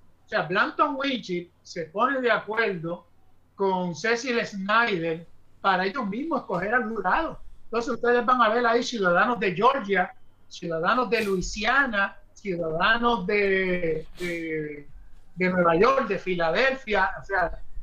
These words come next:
usted va a ver aquí, de Pensilvania, usted va a ver ciudadanos que son adeptos al imperio norteamericano. Por ejemplo, el presidente del jurado es el, el, el presidente de la Carbonera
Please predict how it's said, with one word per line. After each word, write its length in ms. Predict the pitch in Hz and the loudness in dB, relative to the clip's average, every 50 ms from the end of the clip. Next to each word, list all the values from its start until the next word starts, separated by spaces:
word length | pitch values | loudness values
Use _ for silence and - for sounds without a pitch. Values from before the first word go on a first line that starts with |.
| - - - - - - | -6 -8 -10 -10 -12 -12
usted 300 | 165 - - 233 277 294 | -12 -4 0 2 4 4
va 100 | 294 285 | 6 6
a 40 | |
ver 180 | 269 277 285 277 | 6 4 4 4
aquí, 260 | 220 - - 269 277 | 2 2 -2 -4 -4
de 80 | 180 180 | -2 -2
Pensilvania, 640 | 180 180 165 - 180 165 214 254 277 247 202 175 | -2 -4 -4 -4 -2 2 2 4 4 2 0 -2
usted 200 | 160 156 - 190 | -4 -6 -6 -2
va 120 | 214 240 240 | 0 2 2
a 80 | 233 | 2
ver 120 | 269 262 262 | 2 -2 -4
ciudadanos 800 | - - 202 180 170 170 185 233 269 285 254 190 190 190 - - - - - - - - | -6 -8 -6 -4 -2 0 2 4 4 4 2 0 -4 -8 -10 -14 -20 -20 -20 -20 -16 -14
que 140 | - 170 156 | -12 -12 -8
son 280 | - 220 240 277 294 | -4 -2 -2 -2 0
adeptos 960 | 254 220 202 185 220 262 302 311 - - - - - 202 208 220 - - - - - - _ _ _ - - - - - | 0 0 0 0 0 -2 -2 -2 -4 -8 -12 -6 -4 -4 -4 -4 -8 -14 -20 -20 -20 -20 _ _ _ -20 -20 -20 -10 -8
al 220 | 190 185 180 180 | -6 -4 -4 -2
imperio 640 | 180 180 165 147 151 - 214 247 311 330 311 294 247 | -4 -4 -6 -6 -2 0 2 2 2 2 0 0 0
norteamericano. 880 | 220 208 - - 196 180 180 185 175 165 - 311 330 349 311 226 170 - | 0 0 0 0 -2 0 0 -2 -4 -4 0 0 2 2 2 0 -2 -2
Por 140 | - 170 165 | -2 -2 0
ejemplo, 540 | 160 196 240 240 240 220 202 175 - - - - - - | 0 2 0 0 0 -2 -4 -4 -4 -6 -12 -20 -12 -6
el 160 | 202 202 196 - | -6 -6 -6 -6
presidente 580 | - 175 - 175 156 143 165 214 302 - 349 339 | -8 -10 -10 -8 -4 -4 -2 -2 -2 -2 0 0
del 300 | 330 262 - 175 - - | 0 0 0 -2 -6 -4
jurado 680 | 202 190 180 190 240 247 247 170 151 151 151 151 151 - - - - - - - - - - | -4 0 2 2 2 4 2 0 -2 -4 -8 -10 -12 -14 -16 -16 -16 -20 -20 -20 -20 -12 -2
es 420 | 185 233 277 294 285 - - - - - | 0 2 2 2 0 -6 -12 -16 -10 -6
el, 300 | 240 214 196 175 170 - - | -2 -2 -2 -2 -4 -6 -10
el, 280 | 196 180 175 160 165 - | -8 -8 -8 -8 -8 -8
el 140 | - 185 180 | -8 -8 -6
presidente 560 | 180 202 196 180 - 175 160 208 254 - 359 | -6 -6 -6 -6 -6 -4 -4 -4 -2 0 0
de 100 | 339 311 | 2 2
la 100 | 254 214 | 2 2
Carbonera 800 | - 208 196 185 180 165 170 - - 370 370 226 196 - - - | 2 2 2 2 2 0 2 2 2 2 2 2 0 -2 -4 -10